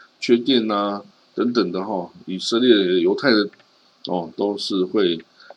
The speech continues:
想办法来帮忙的哦。那他们也有讨论两边哈，这个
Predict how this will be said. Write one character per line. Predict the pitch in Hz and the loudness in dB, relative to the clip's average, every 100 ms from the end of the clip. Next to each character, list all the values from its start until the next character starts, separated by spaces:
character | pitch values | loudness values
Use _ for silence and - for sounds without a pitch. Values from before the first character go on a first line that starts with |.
| _ | _
想 | - 82 | -8 -4
办 | 113 101 | -4 -4
法 | 90 | -4
来 | 82 92 | -2 -2
帮 | 90 120 | 2 4
忙 | 113 90 | 4 0
的 | 98 98 | -2 -6
哦。 | - 87 - _ _ _ _ _ _ | -4 -6 -8 _ _ _ _ _ _
那 | 98 | -8
他 | 120 | -4
们 | 117 | 0
也 | 107 | 0
有 | 110 | 0
讨 | - 98 | 0 0
论 | 117 110 101 - - _ _ _ | 0 0 -6 -18 -20 _ _ _
两 | 92 87 | -4 -4
边 | 87 117 | 2 2
哈， | 107 110 98 87 - | 2 -2 -2 -2 -6
这 | 98 | -6
个 | 98 85 80 | -2 -2 -2